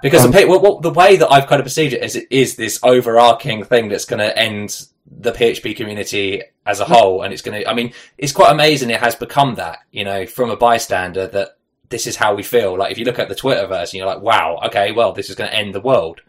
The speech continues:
Speaker 1: But it, it's really not then. It's, and it was just a draft that was started. It may have had views that a lot of people didn't agree, or, you know, certain people didn't agree that they could have worked on, but it was
Speaker 2: Yeah.
Speaker 1: just an, a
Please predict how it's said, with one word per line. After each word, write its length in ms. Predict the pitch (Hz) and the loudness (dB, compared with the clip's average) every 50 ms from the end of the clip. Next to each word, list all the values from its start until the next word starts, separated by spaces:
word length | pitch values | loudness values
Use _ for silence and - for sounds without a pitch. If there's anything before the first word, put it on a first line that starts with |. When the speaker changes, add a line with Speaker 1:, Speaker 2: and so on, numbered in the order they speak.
| _ _ _ | _ _ _
Speaker 1:
But 120 | - 120 - | -10 -8 -8
it, 80 | - - | -8 -8
it's 220 | 143 - - 127 | -10 -10 -10 -8
really 260 | 127 139 143 131 127 | -4 -4 -2 -2 -2
not 240 | 127 131 131 - - | 0 0 0 0 -2
then. 160 | - - 85 | -6 -12 -12
It's, 220 | 92 95 - - _ _ - - - - | -14 -16 -16 -18 _ _ -20 -20 -8 0
and 140 | 120 143 156 | 2 2 2
it 100 | 147 151 | 4 4
was 220 | 175 147 139 - | 2 2 2 0
just 340 | - 156 143 135 - _ _ - | -2 -4 -4 -4 -6 _ _ -6
a 80 | 120 120 | -6 -6
draft 760 | - - - 143 151 156 127 113 110 110 113 - - - - _ - - _ _ - | -6 -4 0 2 4 6 6 6 4 2 0 -2 -6 -20 -20 _ -20 -20 _ _ 0
that 180 | - 120 - | 2 2 2
was 140 | - 120 - | 2 -2 -4
started. 720 | - - 156 151 156 151 - 101 101 104 107 113 113 - _ _ _ _ _ | -2 4 6 6 8 8 6 4 0 -4 -6 -8 -10 -16 _ _ _ _ _
It 160 | - 135 139 147 | -2 -2 0 2
may 160 | 156 160 165 | 6 6 6
have 80 | 160 | 6
had 180 | 151 151 139 139 | 6 2 0 0
views 280 | 147 147 143 135 131 123 | -2 -2 -2 -2 -2 -6
that 160 | - - _ - - - | -10 -10 _ -20 -14 -6
a 120 | - 127 131 | -2 0 2
lot 140 | 151 151 - | 4 2 2
of 60 | 135 | 2
people 240 | 147 127 - 135 123 | -2 -6 -4 -6 -6
didn't 240 | - 135 127 92 | -4 -4 -6 -6
agree, 380 | 98 123 127 131 135 139 143 139 | -6 -4 -2 -2 0 0 -2 -2
or, 340 | - 98 - 104 104 104 - | -4 -6 -6 -6 -6 -6 -6
you 140 | - 120 117 | -8 -8 -8
know, 40 | |
certain 240 | 107 - 151 143 - | -4 0 -2 0 0
people 140 | 139 127 127 | -2 -6 -6
didn't 160 | 123 120 110 | -8 -8 -10
agree 240 | 113 117 123 127 123 | -4 -2 0 0 -2
that 80 | 113 - | -2 -4
they 140 | 117 117 | -6 -6
could 140 | - - 117 | -4 -4 -8
have 100 | 107 - | -6 -2
worked 360 | 127 131 139 131 - - - | 0 2 2 2 0 -2 -4
on, 380 | 117 98 98 101 101 107 117 117 _ _ _ _ _ _ _ - | -2 -2 -2 -2 -4 -10 -14 -18 _ _ _ _ _ _ _ -4
but 80 | 131 127 | -2 0
it 80 | 123 | 0
was 80 | 131 131 | 2 2
Speaker 2:
Yeah. 80 | 151 | 2
Speaker 1:
just 220 | 151 147 123 - 131 | 2 2 0 0 0
an, 300 | 127 123 117 120 - - - | -2 -2 -2 -4 -8 -8 -8
a 120 | 117 | -8